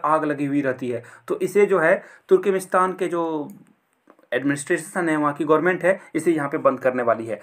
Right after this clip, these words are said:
और इसे gateway of hell भी कहा जाता है, नर्क का दरवाज़ा भी कहा जाता है इसे। आगे बढ़ेंगे अगले क्वेश्चन के लिए। What is Ukraine's population? यूक्रेन के ऊपर अभी रसिया हाल में ही हमला करने वाला है,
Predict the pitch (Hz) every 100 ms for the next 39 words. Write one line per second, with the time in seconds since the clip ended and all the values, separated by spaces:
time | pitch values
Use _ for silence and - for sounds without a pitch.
0 | - 160 160 185 156 165 165 170 165 143
1 | 143 147 143 120 120 117 107 117 156 156
2 | 147 139 127 127 131 127 113 113 110 104
3 | 98 110 101 _ - - - - 170 202
4 | 208 208 190 202 202 202 202 202 185 226
5 | - - 165 185 190 226 180 196 196 202
6 | 202 - 185 160 156 131 117 143 147 170
7 | 160 175 170 165 160 156 156 165 147 143
8 | 143 156 143 139 147 147 143 143 135 151
9 | 139 156